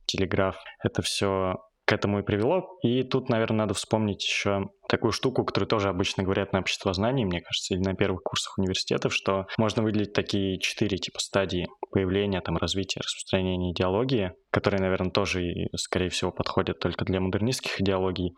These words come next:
где на первом уровне есть какой-то философ, который пишет умную книжку как раз вот про эту аксиоматику, про, там, ценности, свободу и так далее.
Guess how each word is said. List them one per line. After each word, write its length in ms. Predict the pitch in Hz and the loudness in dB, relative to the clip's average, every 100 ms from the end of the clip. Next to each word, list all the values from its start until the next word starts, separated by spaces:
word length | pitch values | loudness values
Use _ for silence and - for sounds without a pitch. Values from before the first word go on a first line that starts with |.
| - | -2
где 240 | 95 110 | 0 2
на 120 | 104 101 | 2 0
первом 360 | 113 107 101 | 0 2 2
уровне 300 | 104 98 95 | 2 0 0
есть 220 | 98 95 | 0 -2
какой-то 320 | - - 95 - | -4 -2 0 0
философ, 580 | 95 113 147 123 - - _ _ - | 0 2 2 -2 -6 -18 _ _ 0
который 520 | 190 - 202 101 92 - - | 2 2 2 2 -2 -4 0
пишет 280 | 107 113 107 | 0 2 0
умную 220 | 101 95 | 2 0
книжку 380 | 127 151 - 135 | 0 0 0 2
как 180 | 113 110 | 4 2
раз 200 | 104 101 | 2 0
вот 160 | 95 | 0
про 220 | - 95 | 2 2
эту 160 | 95 95 | 2 0
аксиоматику, 580 | 92 101 95 95 - - | 0 0 2 0 -2 -2
про, 240 | - 98 90 | 0 0 0
там, 300 | - 92 - | -2 -4 -6
ценности, 440 | - 101 107 - - | -2 0 0 -2 -2
свободу 480 | - 92 101 95 90 | 0 2 2 2 0
и 40 | |
так 160 | 95 95 | 0 2
далее. 280 | 92 90 | 2 0